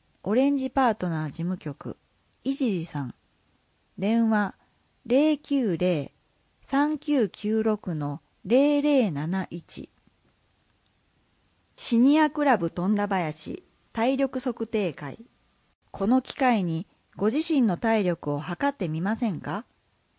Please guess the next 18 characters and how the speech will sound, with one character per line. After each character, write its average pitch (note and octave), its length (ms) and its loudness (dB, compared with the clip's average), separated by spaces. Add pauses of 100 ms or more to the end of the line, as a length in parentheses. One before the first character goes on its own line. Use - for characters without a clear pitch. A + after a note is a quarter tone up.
(760)
時、 A#3 440 -4 (380)
六 A#3 300 0
月 D4+ 280 2
二 D#4 160 0
十 A#3 220 2
六 F3 240 0
日 F3+ 320 -4
木 F#3 300 -2
曜 B3 240 4
日、 E3 240 -4 (280)
午 D#4 200 2
前 A#3+ 240 2
十 B3+ 260 2
時 F3 120 -8
か F3 160 -6
ら D3 120 -6
正 F3+ 320 0
午。 C#3 180 -6